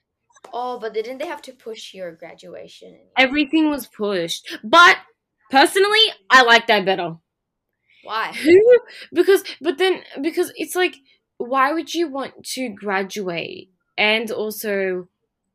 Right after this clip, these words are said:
Speaker 2: celebrate, like, formal before you do your H S C?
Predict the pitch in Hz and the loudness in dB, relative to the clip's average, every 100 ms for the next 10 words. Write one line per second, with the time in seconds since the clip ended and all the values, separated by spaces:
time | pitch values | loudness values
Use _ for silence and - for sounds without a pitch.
0 | _ _ _ _ _ - 208 208 196 190 | _ _ _ _ _ -14 -6 -2 0 0
1 | 185 170 160 165 - - - 175 175 139 | -2 -2 -4 -10 -12 -20 -6 -4 -4 -6
2 | 139 - 220 - _ _ _ _ - 214 | -10 -12 -14 -16 _ _ _ _ -4 -4
3 | 208 196 180 180 170 170 160 160 - - | 2 2 2 -2 -4 -4 -6 -10 -14 -16
4 | - - - | -18 -20 -20